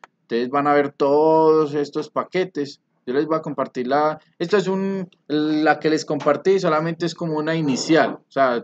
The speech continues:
está vacía por completo, solamente tiene una, una página inicial. Yo les voy a compartir la completa para que ustedes miren los componentes.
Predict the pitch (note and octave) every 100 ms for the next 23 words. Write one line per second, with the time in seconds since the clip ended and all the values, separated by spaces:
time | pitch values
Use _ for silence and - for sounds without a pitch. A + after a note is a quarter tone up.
0 | - A#2 C3+ C#3 D3+ D#3 D#3+ D3 C3 -
1 | A#2 E3 F#3 D#3 C#3 C3+ D3 D3 D3 C#3+
2 | D3 D3 D3 C#3+ C#3+ C#3+ C#3+ C#3+ C#3 B2+
3 | A2 - C3+ A2 - _ _ _ _ _
4 | _ - D3+ E3+ F3 E3+ E3+ E3+ E3+ E3+
5 | E3+ F3+ E3+ E3+ E3 D3+ C3+ B2 - B2
6 | D3 D3+ C#3 A2+ - A2+ - A2+ C3+ A2
7 | - -